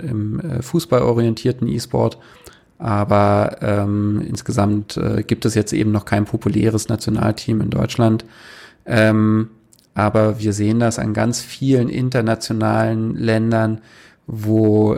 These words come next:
ähm, E-Sport-Nationalteams einfach ein integraler Bestandteil der dortigen Community sind. Israel zum Beispiel, ähm,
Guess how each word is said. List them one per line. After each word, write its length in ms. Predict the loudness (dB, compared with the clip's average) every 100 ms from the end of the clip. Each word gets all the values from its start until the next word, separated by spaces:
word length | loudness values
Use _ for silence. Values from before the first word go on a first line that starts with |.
| -2
ähm, 300 | -2 -2 -2 -4
E-Sport-Nationalteams 1160 | -6 -4 -2 -2 0 0 0 0 -2 -2 -2
einfach 320 | -2 -4 -4 -6
ein 60 |
integraler 600 | -2 -2 -2 -2 0 0
Bestandteil 500 | 0 0 0 2 2
der 100 | 2
dortigen 400 | 0 -2 -2 -4
Community 560 | -4 -2 2 2 0 -4
sind. 300 | -4 -4 -6 -14 -20 -20 _
Israel 480 | -8 -4 -2 0 -2
zum 220 | -2 -2
Beispiel, 840 | 0 0 -2 -2 0 2 0 0 -2
ähm, 500 | -4 -2 0 0